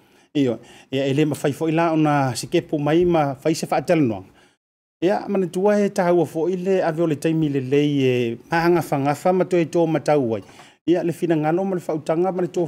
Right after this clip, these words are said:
whala i ngā le minista e tali e tātou whaafisili. Ia, o le ala la lea. Ia, e musu fo i e tau, ah, puru nau nau watu ma tūlanga ina ne i luu lau ai le tūlanga o le whaatala noa. Ia, au te lofo o tātou o tangata wa lava papali.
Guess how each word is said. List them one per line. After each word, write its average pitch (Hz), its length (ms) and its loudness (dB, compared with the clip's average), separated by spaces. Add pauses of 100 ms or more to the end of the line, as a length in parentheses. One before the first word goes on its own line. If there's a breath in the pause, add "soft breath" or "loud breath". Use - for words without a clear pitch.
whala 160 280 0
i 151 120 -4
ngā 156 280 2
le 139 60 0
minista 143 560 -2
e 143 40 0
tali 139 320 -2
e 127 100 0
tātou 131 380 -4
whaafisili. 143 560 -8 (500 loud breath)
Ia, 139 120 -2
o 123 40 -4
le 123 140 -4
ala 151 160 2
la 156 160 4
lea. 120 180 -4 (380 loud breath)
Ia, 147 140 4 (140)
e 127 40 -6
musu 131 240 -2
fo 165 200 0
i 139 160 2
e 123 40 -2
tau, 131 480 0
ah, 131 320 0 (100)
puru 151 220 0
nau 139 160 2
nau 139 160 0
watu 165 320 0
ma 175 80 0
tūlanga 151 480 0
ina 135 160 0
ne 139 160 2
i 139 80 -2
luu 139 320 -4
lau 143 280 0
ai 156 120 2
le 175 80 -2
tūlanga 165 400 -2
o 151 80 2
le 143 80 -8
whaatala 151 320 0
noa. 110 240 -2 (800 soft breath)
Ia, 160 240 2
au 160 160 0
te 139 80 -2
lofo 131 300 -2
o - 20 -8
tātou 156 400 -2
o 147 80 -6
tangata 147 400 -4
wa 135 100 0
lava 131 220 -4
papali. 117 400 -8